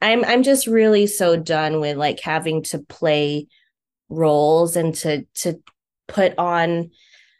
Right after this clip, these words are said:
different masks at different times for different people so I'm more palatable.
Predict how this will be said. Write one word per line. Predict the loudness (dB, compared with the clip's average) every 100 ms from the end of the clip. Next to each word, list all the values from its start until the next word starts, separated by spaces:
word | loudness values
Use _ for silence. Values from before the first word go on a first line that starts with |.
| _ _ -12
different | -2 -2 0 -2 0
masks | 0 0 0 -2 -4 -8 -2
at | -2 -2
different | -4 -4 -6 -6
times | -4 -2 0 -2 -2
for | -4 -6
different | -6 -10 -12 -12
people | -8 -6 -2 0 0
so | -2
I'm | -4
more | -4 -6 -8
palatable. | -8 -2 0 2 2 2 2 2 -2